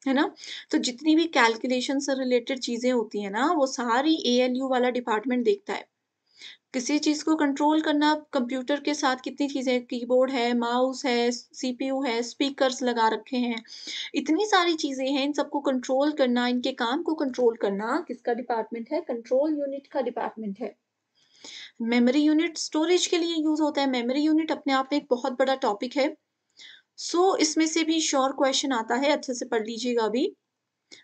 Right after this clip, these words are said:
When the data and instructions are entered in the computer, where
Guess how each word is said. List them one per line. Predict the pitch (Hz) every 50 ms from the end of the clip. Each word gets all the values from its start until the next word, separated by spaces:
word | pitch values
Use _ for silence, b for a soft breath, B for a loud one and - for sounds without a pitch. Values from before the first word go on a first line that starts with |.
| B B -
When | 208 226 269 302 339 381
the | 403 330 320
data | 320 320 311 311 339 339 330 - 254
and | 262 262 269 -
instructions | 247 262 247 - - 294 294 294 - - 330 311 311 311
are | 269 254 254 254 - - 214
entered | 240 269 269 339 330 330 302
in | 269 247
the | 240 233
computer, | 240 240 220 - 214 202 202 202 208 208 214 269 403 427 - _ _ _ _ _ _ _ _ _ - 226 202 - _ _ _ _ _ _ _ _ _ -
where | 202 196 247 277 311 349